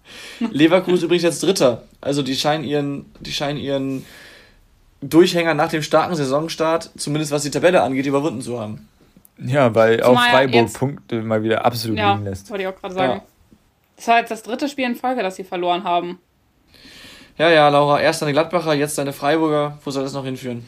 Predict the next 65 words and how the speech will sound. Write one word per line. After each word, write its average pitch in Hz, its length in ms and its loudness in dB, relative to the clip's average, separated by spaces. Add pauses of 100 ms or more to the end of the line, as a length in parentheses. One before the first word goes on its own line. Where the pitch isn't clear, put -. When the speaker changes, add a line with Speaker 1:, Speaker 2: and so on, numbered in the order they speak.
(260)
Speaker 3:
Es 247 320 -4
wird 349 160 4
einfach 240 420 -2
nichts. 196 220 -10
Ja, 247 240 0
zum 226 180 -8
Glück 233 200 0
habe 226 160 0
ich 220 60 -10
ja 214 80 -10
noch 202 180 -8
meinen 196 240 -4
H 196 100 -2
S 190 100 -12
V, 180 160 -8
ne? 196 160 -8 (200)
Speaker 2:
Hm. 120 260 -6 (540)
Speaker 3:
<laughs> 220 140 -6 (300)
Die, 214 240 -8
die 208 120 -8
liefern. 202 340 -6
Speaker 1:
Und 131 140 -4
das 151 100 0
ist 139 80 -4
ja 147 80 0
fast 151 240 -2
der 165 80 0
perfekte 160 380 -2
Übergang 147 440 2
für 135 520 -2 (160)
Tims - 500 -4 (220)
Herzensclub. 135 760 -4 (240)
<laughs> - 220 -8
Müsste 170 320 0
man 156 100 0
Speaker 2:
Stopp, 165 240 0
Speaker 1:
fast - 200 4
Speaker 2:
stopp, 143 180 4
stopp. - 20 -6
Speaker 1:
sagen. 143 360 2 (560)
Ja. 131 160 4
Speaker 2:
Darf 135 120 4
ich 156 60 -4
nicht 147 80 -6
nochmal 151 180 0
das 127 60 -2
Spiel 143 160 -2
des 135 80 2
Spieltags 175 400 -2
sagen? 131 260 0 (160)
Speaker 1:
Ach, - 140 -2
Speaker 2:
Laura 135 140 6
hat 135 80 4
Speaker 1:
natürlich. 165 160 4
Speaker 2:
das - 100 0
auch - 20 2
noch 165 60 0
Speaker 3:
Ja, 220 80 2
Speaker 2:
nicht 208 100 0
Speaker 3:
ich - 60 0
hab 240 80 2
Speaker 2:
gesagt. 226 40 2
Speaker 3:
auch 247 160 4
noch 233 60 -8
meins. 202 320 -2